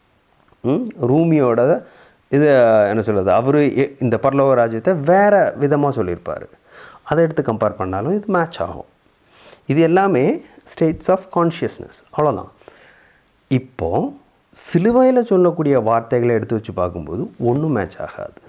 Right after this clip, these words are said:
ஏன் மேட்ச் ஆகாது? ஏன்னா, இது வாழ்க்கையில வாழும்போது இப்படி இந்த கான்ஷியஸ்னஸ்ல இருந்துட்டு இறக்கும்போது அது இல்லைன்னா அது வேஸ்ட்.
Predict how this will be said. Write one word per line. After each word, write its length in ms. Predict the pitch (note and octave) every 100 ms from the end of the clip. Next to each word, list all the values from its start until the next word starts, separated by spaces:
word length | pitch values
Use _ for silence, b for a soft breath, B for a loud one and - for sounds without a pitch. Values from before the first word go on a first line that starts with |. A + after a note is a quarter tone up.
| b b b _ C3
ஏன் 320 | G#2+ C#3+ E3+
மேட்ச் 280 | D#3+ D3+ D3
ஆகாது? 540 | C#3+ C#3 C3+ C#3 C#3 b b b b b _ _ -
ஏன்னா, 640 | G#2+ A2+ E2 D#2 F#2+ D#3+ B B B B
இது 180 | - G2
வாழ்க்கையில 1040 | D#2+ F#2 A2 D#3 F3 - D#3 G2 G2 F#3+ B3+ G2
வாழும்போது 760 | G#2 G#2 B2+ D#3 D#3+ D#3 D#3+ D#3+
இப்படி 280 | C#3 C#3 C3+
இந்த 280 | A#2+ B2+ C3+
கான்ஷியஸ்னஸ்ல 680 | B2+ C3 C#3 C3 C#3 C3
இருந்துட்டு 580 | B2+ A2+ F2+ E2+ B2+ C#3
இறக்கும்போது 1080 | G2 C3 D3+ - E3 G2+ D#2+ D#2+ F#2+ F3 D4 b b b b _
அது 220 | - A2 G2+
இல்லைன்னா 840 | F2+ B2+ E3+ D#3 E2+ E2+ A#2 A#3 - _ _ _ _ _ _ _ _ -
அது 180 | B2+
வேஸ்ட். 500 | E3 E3 G#3 - -